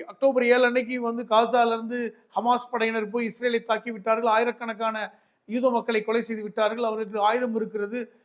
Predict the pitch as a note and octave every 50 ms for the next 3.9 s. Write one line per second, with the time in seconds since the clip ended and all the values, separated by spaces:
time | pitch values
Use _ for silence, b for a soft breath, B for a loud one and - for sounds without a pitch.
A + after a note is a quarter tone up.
0 | _ _ _ - F#3+ G#3 G#3+ G#3+ F#3+ F3 G3+ G#3+ A#3+ B3+ B3+ B3 A#3 A3+ A3+ A3
1 | A3 G#3+ A#3 A3 G#3+ - - D4 C#4+ - D#4 D#4 D#4 D4 - - B3+ C4+ C4+ C#4
2 | C4 C4 B3+ B3 B3 B3+ C4 B3 A#3 A#3 A#3 A#3+ B3+ G3+ G#3+ F#3+ F#3 E3+ D#3 -
3 | - _ _ _ _ _ _ _ _ _ _ _ _ - G#3+ A3+ A3+